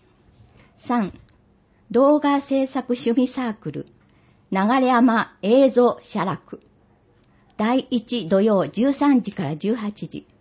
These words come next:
主に障害学習センター、流山エルツ。問い合わせ、関口。電話、零八零一一八三の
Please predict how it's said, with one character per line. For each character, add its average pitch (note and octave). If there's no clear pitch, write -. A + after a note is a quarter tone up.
主 C#4+
に F#3
障 C4+
害 C#4
学 B3+
習 B3+
セ B3
ン G3+
タ D3
ー、 E3+
流 A#3+
山 A3+
エ G#3
ル E3
ツ。 -
問 A#3
い A#3+
合 A#3
わ A3
せ、 F#3+
関 A#3
口。 -
電 G#3+
話、 G3
零 D4
八 C#4+
零 G3
一 C#4+
一 B3
八 F3+
三 F#3+
の D3